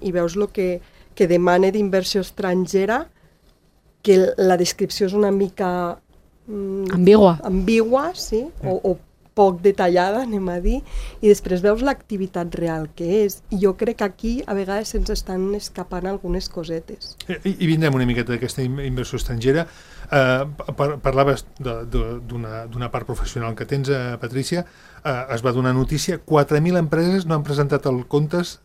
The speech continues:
Speaker 3: de dos exercicis. Dius, eh, quan veus així, dius, caram, sapiguem que hi ha tretze mil i pico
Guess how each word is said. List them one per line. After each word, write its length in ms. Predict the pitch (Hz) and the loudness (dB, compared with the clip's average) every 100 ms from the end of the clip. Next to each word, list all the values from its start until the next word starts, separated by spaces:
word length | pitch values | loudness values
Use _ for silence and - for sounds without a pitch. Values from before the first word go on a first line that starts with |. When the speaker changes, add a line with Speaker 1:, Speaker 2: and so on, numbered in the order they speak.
| - | -6
Speaker 3:
de 140 | 131 | -2
dos 180 | 127 143 | 2 2
exercicis. 920 | 139 123 110 131 123 226 240 - - _ _ _ _ _ - | 0 -2 -2 -4 -4 -4 -6 -10 -18 _ _ _ _ _ -6
Dius, 280 | 131 120 120 | -4 -4 -4
eh, 520 | 117 113 113 110 113 | -6 -8 -8 -10 -12
quan 140 | - 123 | -10 -6
veus 140 | 131 | -6
així, 200 | 120 156 | -6 -6
dius, 260 | 151 139 - _ _ _ | -4 -6 -10 _ _ _
caram, 280 | 120 151 127 | -4 -2 -2
sapiguem 400 | 123 127 135 139 | -6 0 2 4
que 140 | 127 | 2
hi 80 | 139 | 4
ha 80 | 139 131 | 2 0
tretze 320 | - 127 123 127 | 0 0 2 0
mil 140 | 131 | 2
i 60 | 135 | 2
pico 200 | 127 | 0